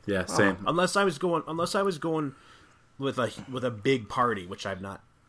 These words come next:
Speaker 3: done except for, like, a kids movie with a, with a girl and her kids, and w-, it was hard to find four seats. But I, usually I go by myself to see stuff like this.
Speaker 2: So are you guys not
Speaker 3: So.
Speaker 2: seeing it on opening night, like the nineteenth?
Speaker 1: Oh, yeah.
Speaker 3: Oh, yeah,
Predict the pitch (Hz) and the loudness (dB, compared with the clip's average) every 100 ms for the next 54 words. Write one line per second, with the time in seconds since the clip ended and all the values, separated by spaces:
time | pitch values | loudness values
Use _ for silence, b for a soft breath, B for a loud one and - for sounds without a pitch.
0 | 113 104 98 95 95 - 98 - 104 98 | -14 -6 -4 -4 -8 -8 -8 -6 -8 -8
1 | 90 - 110 98 95 92 85 90 82 - | -10 -10 -8 -8 -10 -12 -12 -14 -16 -16
2 | 95 90 87 - _ _ _ _ 98 92 | -16 -12 -14 -16 _ _ _ _ -14 -10
3 | 98 92 98 98 92 92 90 - 98 90 | -10 -6 -6 -6 -8 -10 -12 -10 -10 -8
4 | 90 92 _ _ 104 - 107 - 123 107 | -14 -16 _ _ -16 -12 -10 -2 -2 0
5 | 120 104 98 117 107 - 120 - - 104 | -4 -4 -6 -8 -8 -6 -8 -10 -12 -12
6 | - _ _ 127 139 135 127 113 117 110 | -12 _ _ -4 -2 -2 -4 -6 -6 -8
7 | 107 - 113 - - 107 104 - 101 92 | -8 -8 -8 -10 -12 -10 -10 -10 -10 -10
8 | 95 98 85 - - - 147 156 175 170 | -12 -12 -14 -16 -12 2 6 8 8 6
9 | 143 151 156 - 156 160 156 147 143 135 | 4 2 2 2 0 2 4 2 4 2
10 | 135 139 120 117 202 156 120 123 120 123 | 0 -2 0 0 -4 -4 -2 0 0 -2
11 | 139 156 180 - - _ _ _ - 180 | -2 -4 -4 -14 -20 _ _ _ 6 10
12 | 143 220 | 10 8